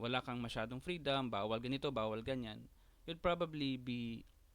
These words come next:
in a position to dream, no, and hope of something that's better. You'd probably create poems and maybe propaganda and maybe art to express what you're, you're feeling, no? So, yung narinig ko is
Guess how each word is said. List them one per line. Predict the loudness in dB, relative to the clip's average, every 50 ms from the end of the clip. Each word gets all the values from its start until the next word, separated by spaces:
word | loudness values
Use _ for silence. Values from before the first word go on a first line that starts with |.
| -20 -20 -20 -20 -20 -20 -20 -20 -20 -14 -6 0
in | 2 2 2
a |
position | 2 0 -2 0 0 0 0 0 -2 -4 -4
to | -4 -6
dream, | -4 -2 0 2 2 2 2 0
no, | 0 -2
and | -2 -4 -4 -2
hope | -2 -2 -2 -4 -8 -20 -12 -6 -4
of | -4 -2 2
something | 2 2 0 0 -2 -2 -2 0 0
that's | -2 -4 -6 -6
better. | -6 -6 -6 -4 -6 -4
You'd | -2 -2 -2 -2 0
probably | 2 2 4 4 2 -2 -2 -4
create | -4 -4 -4 -4 -4 -6 -6 -4
poems | 0 2 2 2 2 0 -2 -4 -6 -6 -8 -10 -10 -12
and | -12 -10 -10 -10 -10 -12 -14 -14
maybe | -8 -4 -4 -4 -2 -4 -4
propaganda | 0 0 0 2 2 0 2 4 2 2 2 0 0 0 0 0 -2 -2 -6 -12 -18 -20 -20 -20 -20 -20 -20 -16 -8 -6
and | -4 -2 0
maybe | 2 2 2 2 0 0 0 0 0 -2 -2 0 2
art | 4 4 4 2 -2 -10 -20 -20 -20 -20 -20 -20 -20 -20 -20 -20 -10 -2 2
to | 2 2 4
express | 2 0 -2 -2 0 2 2 2 2 2 2
what | 2 2 0 0 0
you're, | 0 2 4 4 2 0 -2
you're | -2 -2 -2 -2 -2
feeling, | -2 -2 -2 0 0 0 0 0
no? | -2 -4 -6 -8 -10 -12 -8 -2
So, | 0 0 0 0 -2 -8 -18 -20 -18 -20 -20 -12 -4 0
yung | 2 2 4
narinig | 4 4 4 4 2 2 0 0
ko | 2 4 4
is | 4 4 4 0 0 -2 -6 -6